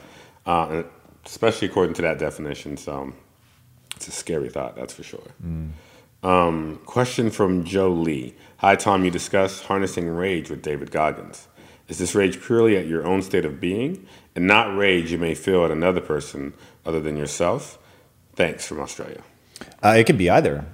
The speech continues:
Speaker 2: Uh, there's definitely times where it's gonna be outwardly focused, and there's, what I want people to understand is there's, there's so much power in certainty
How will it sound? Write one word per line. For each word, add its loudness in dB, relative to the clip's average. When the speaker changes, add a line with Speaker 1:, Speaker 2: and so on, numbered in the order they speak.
Speaker 2:
Uh, 0
there's 6
definitely 6
times 0
where 4
it's 0
gonna 2
be 2
outwardly 4
focused, 2
and 2
there's, 8
what 8
I 12
want 6
people 6
to 8
understand 4
is 2
there's, 4
there's 10
so 8
much 6
power 8
in 6
certainty 4